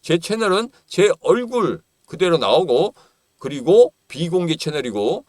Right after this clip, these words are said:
검색을 해도 안 나온다는 거, 이 부분 참고로 하시면 되겠습니다. 지금 바로 들어오실 분들은 공일공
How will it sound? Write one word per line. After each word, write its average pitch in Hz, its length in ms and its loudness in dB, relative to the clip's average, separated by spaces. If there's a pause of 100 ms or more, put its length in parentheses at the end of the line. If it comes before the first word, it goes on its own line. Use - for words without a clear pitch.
(140)
검색을 160 540 -2
해도 160 360 -2
안 214 240 -2
나온다는 165 440 0
거, 85 200 -6 (220)
이 117 140 -10
부분 139 420 -6 (200)
참고로 160 400 -2
하시면 147 280 -2
되겠습니다. 151 640 2 (240)
지금 247 280 -6
바로 214 320 6
들어오실 160 400 -4
분들은 143 440 0 (220)
공일공 170 600 0